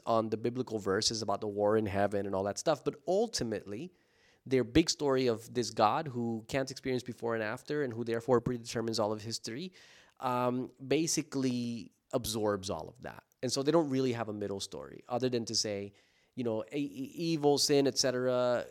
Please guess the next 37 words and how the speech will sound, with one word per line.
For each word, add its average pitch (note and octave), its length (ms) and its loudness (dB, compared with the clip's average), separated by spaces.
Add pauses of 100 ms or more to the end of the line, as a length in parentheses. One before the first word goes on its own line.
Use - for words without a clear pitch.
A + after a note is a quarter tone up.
(200)
God A2+ 280 2
predetermined F#2+ 600 -10
it. - 100 -20 (1200)
For D#3+ 180 8
Arminians, D3 640 6
on A2 120 4
the A2 120 2
other G2+ 200 4
hand, G#2 400 -2
the B2 60 2
most B2 280 4
important C3+ 380 2
attribute B2 440 -2
of A2+ 120 -6
God G#2 300 2
is G#2+ 180 -4
the A#2 180 0
attribute G2+ 380 -2
of F#2+ 80 -4
his F#2+ 200 -4
love. D3 260 6
And G#2 100 -2
so A2+ 260 0 (380)
everything C3+ 760 0
is A2+ 160 -2
an A2 80 2
outflow G2+ 480 -2
of F#2+ 120 -6
God's E2+ 280 -4
love D#3 320 4
in G#2+ 80 0
Arminianism, F#2 600 -4
and G#2 120 -4
that A2 100 2
includes B2 400 -4
his G#2 220 -10
power. F2+ 560 -6